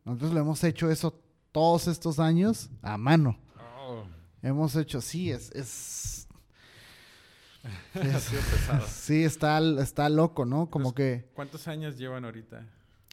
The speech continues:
Speaker 1: Pe-,
Speaker 2: Paradox?
Speaker 1: no, Paradox llevamos ahorita como en operación, vamos a cumplir seis años.
Speaker 2: Seis años.
Speaker 1: Seis años.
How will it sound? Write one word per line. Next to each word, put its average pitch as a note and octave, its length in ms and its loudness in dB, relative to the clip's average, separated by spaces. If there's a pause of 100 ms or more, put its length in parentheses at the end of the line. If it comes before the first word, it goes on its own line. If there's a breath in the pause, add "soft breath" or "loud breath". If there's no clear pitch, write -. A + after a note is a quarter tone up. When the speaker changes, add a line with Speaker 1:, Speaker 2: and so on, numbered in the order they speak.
(480)
Speaker 1:
Pe-, - 80 -10
Speaker 2:
Paradox? F#3+ 360 -6
Speaker 1:
no, G3 300 4 (380)
Paradox G#3+ 560 4
llevamos D3+ 420 2
ahorita D3 420 0
como D3 200 -2
en B2+ 80 2
operación, A#2 500 -2
vamos D3+ 240 0
a D3+ 60 0
cumplir B2 360 -2
seis C3 320 -2
años. G#2 600 -10
Speaker 2:
Seis A2 200 -18
años. A2 280 -20
Speaker 1:
Seis A2+ 260 -6
años. D#2 380 -10